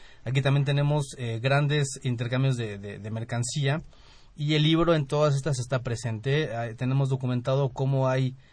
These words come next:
mercaderes que se encargaban de utilizar estas ferias para distribuir el libro hacia el interior de la, de la Nueva España. Finalmente hay otras dos, eh, ferias que no son tan, tan, eh, famosas,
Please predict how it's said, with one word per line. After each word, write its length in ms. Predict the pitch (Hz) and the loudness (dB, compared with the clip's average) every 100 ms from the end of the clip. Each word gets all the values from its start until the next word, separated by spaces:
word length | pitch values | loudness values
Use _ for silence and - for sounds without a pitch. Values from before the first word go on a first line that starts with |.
| - - | -20 -8
mercaderes 560 | 120 127 151 139 147 143 | -4 2 4 6 4 0
que 80 | 139 | -2
se 120 | 131 | 0
encargaban 600 | 127 127 135 139 151 156 | 0 2 4 4 2 2
de 120 | 139 | 0
utilizar 400 | 135 123 113 131 | 0 -4 -2 0
estas 280 | 135 156 143 | 0 -2 -2
ferias 360 | 147 143 147 - | -2 0 -2 -4
para 240 | - 139 147 | 0 2 2
distribuir 500 | 127 127 113 117 131 | 0 -6 -6 -4 -4
el 140 | 127 | -4
libro 240 | 117 131 123 | -6 -4 -4
hacia 160 | 120 | -6
el 80 | 110 | -8
interior 420 | 107 110 107 113 | -8 -6 -6 -6
de 140 | 113 113 | -6 -6
la, 240 | 98 - - - - - | -8 -10 -20 -20 -20 -12
de 100 | 110 | -6
la 80 | 113 | -4
Nueva 220 | 113 117 | -2 -4
España. 420 | 113 120 104 95 - - - - | -4 -4 -6 -8 -16 -20 -20 -6
Finalmente 400 | 147 160 170 170 | 0 2 2 2
hay 60 | 165 | 2
otras 220 | 160 143 | 2 2
dos, 440 | 147 147 - - | 0 -2 -6 -12
eh, 180 | 135 123 | -6 -6
ferias 400 | - 143 139 139 | -2 2 2 2
que 100 | 135 | -2
no 120 | 127 131 | -2 0
son 280 | 139 131 | 0 0
tan, 400 | 135 143 147 135 | 0 2 4 2
tan, 320 | 123 131 131 123 | 0 -2 0 -2
eh, 580 | 113 107 101 101 - 110 | -4 -8 -10 -12 -14 -2
famosas, 600 | 156 160 156 160 165 | 2 2 2 0 0